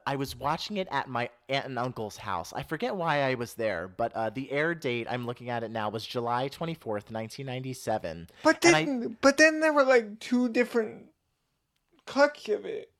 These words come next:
Speaker 2: I feel.
Speaker 1: There were, there were, there was the initial air date, and then there was the sort of epilogue recap that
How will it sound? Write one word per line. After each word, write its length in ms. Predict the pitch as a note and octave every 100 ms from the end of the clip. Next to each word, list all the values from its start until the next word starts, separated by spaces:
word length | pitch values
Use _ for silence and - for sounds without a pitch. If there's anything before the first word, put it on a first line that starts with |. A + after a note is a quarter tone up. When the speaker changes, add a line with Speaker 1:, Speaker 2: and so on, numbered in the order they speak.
| _ -
Speaker 2:
I 140 | - -
feel. 460 | - G3+ C3 - - _ _ _ -
Speaker 1:
There 560 | C3 D3+ C#3+ C#3 B2+ - C3+ - C#3
were, 300 | D#3 G3 G#3+
there 180 | F#3 F#3
were, 360 | F3+ F3+ F3 F3+
there 180 | C#3 D3+
was 220 | D3+ C#3+
the 260 | D3+ C3
initial 480 | C#3 C#3+ E3+ - G3
air 240 | B2 A#2+ A2+
date, 480 | A2 G2 F2+ F2+ _ - _ -
and 200 | B2 B2
then 200 | C#3+ C3+
there 180 | C3 A#2+
was 360 | A#2+ A#2 -
the 200 | - A#2
sort 340 | A2 - A#2 A2+
of 180 | G#2+ -
epilogue 720 | C3 C#3+ B2+ A2 G#2 G2+ F#2+
recap 560 | B2 A#2+ - A2+ G2+
that 200 | - G#2+